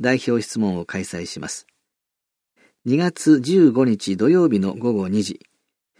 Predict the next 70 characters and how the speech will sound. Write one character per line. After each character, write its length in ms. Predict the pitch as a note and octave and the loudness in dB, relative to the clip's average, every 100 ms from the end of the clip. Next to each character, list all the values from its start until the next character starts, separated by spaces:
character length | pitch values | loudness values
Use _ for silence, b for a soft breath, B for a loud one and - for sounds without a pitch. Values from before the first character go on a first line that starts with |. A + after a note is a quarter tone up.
| - | -6
当 180 | - D#3+ | 2 6
日 380 | D#3 D3+ D3 C3+ | 6 4 4 2
区 100 | - | 2
役 180 | D3+ - | 0 0
所 120 | A#2 | -2
七 220 | A#2 A#2+ | 0 0
階 240 | A2+ A2+ G#2 | 2 2 2
区 160 | - | 2
議 80 | D#3+ | 2
会 220 | D#3+ D3+ | 4 2
事 80 | C#3+ | 2
務 120 | D3 | 0
局 240 | C#3 C3 D#3 | 2 0 2
に 100 | E3+ | 0
お 40 | |
越 140 | G2+ F#2+ | 0 -6
し 100 | - | -10
く 80 | |
だ 100 | D#2+ | -12
さ 160 | - F2+ | -8 -8
い。 140 | F2 _ _ _ _ _ _ _ - | -10 _ _ _ _ _ _ _ -4
お 80 | |
問 180 | E3 E3 | 2 4
い 60 | D#3+ | 6
合 80 | D3 | 4
わ 60 | |
せ 180 | - C#3+ | 2 2
は 180 | C3+ - - | 2 0 -4
区 160 | B2+ | 0
議 120 | D3 | 2
会 240 | D3+ C#3+ B2 | 2 2 2
事 80 | A2+ | 2
務 120 | G#2 | 0
局、 400 | G#2+ - - - - | -4 -14 -18 -20 -4
電 200 | C3+ B2+ | 0 2
話 180 | B2 - | 2 0
五 260 | A#2 C#3 C#3 | 2 2 4
二 160 | C3 | 2
四 240 | A#2 A2 G#2 | 2 2 0
六 200 | G2+ G#2+ | 0 0
の 140 | A#2 | 0
一 300 | B2 G#2+ - | -4 -8 -4
四 180 | G#2 F#2 | -4 -2
七 240 | F#2+ C3 | -4 -2
二 200 | C#3+ C#3 | -2 -2
番 240 | C3 A#2 A#2+ | -2 -6 -6
ま 80 | C#3 | -6
で 100 | G#2 | -8
ど 120 | - | -12
う 60 | |
ぞ。 200 | - - _ _ _ _ _ _ _ _ _ _ _ _ b b b b b b b b _ | -16 -18 _ _ _ _ _ _ _ _ _ _ _ _ b b b b b b b b _
入 260 | C3 D3+ G3 | 0 4 4
谷 140 | G3+ | 4
区 140 | G3 F#3+ | 2 2
民 200 | F#3+ F3+ | 2 2
館 240 | D3 B2+ | 0 0
の 260 | A2+ A2 G#2+ | 2 0 -2
休 280 | - D3+ D#3 | 4 6 6
館 280 | C#3+ C#3 | 4 0
及 280 | C3+ C3+ A#2 | 0 0 0
び 220 | G2+ G2 - | 0 -4 -4
入 300 | B2+ D3 D3 | 0 2 2
谷 120 | C#3 | 0
地 120 | - | -2
区 100 | D3 | -2
セ 160 | C#3+ C3+ | 0 0
ン 100 | C3 | -2
タ 200 | A2+ G#2 | -2 0
ー 40 | |
の 220 | G2+ F#2 | 0 -2